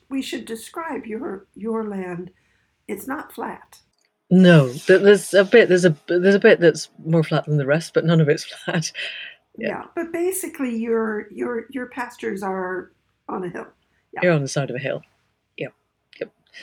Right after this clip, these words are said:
Speaker 2: The summer grazing is, is the flatter bit that was, quotes, improved by the previous owners who were dressage people. So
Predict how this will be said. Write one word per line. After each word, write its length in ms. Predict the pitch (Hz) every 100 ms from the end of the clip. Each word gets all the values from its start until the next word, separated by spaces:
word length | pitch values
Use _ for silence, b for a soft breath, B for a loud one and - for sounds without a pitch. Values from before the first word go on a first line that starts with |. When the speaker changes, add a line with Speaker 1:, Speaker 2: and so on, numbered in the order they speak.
| B
Speaker 2:
The 80 | 185
summer 220 | 233 220
grazing 340 | 196 180 160
is, 200 | 151 135 -
is 100 | 156
the 80 | 156
flatter 280 | 131 - 113
bit 300 | 131 - - _ _
that 140 | 147 147
was, 200 | 151 151
quotes, 480 | - 170 147 - -
improved 640 | 165 175 - 127 139 160 -
by 120 | 143
the 80 | 131
previous 580 | - 151 139 135 - -
owners 340 | 143 135 127 -
who 140 | 131
were 100 | 127
dressage 480 | 120 120 - 101 -
people. 340 | 120 - 135
So 380 | 151 - 139 131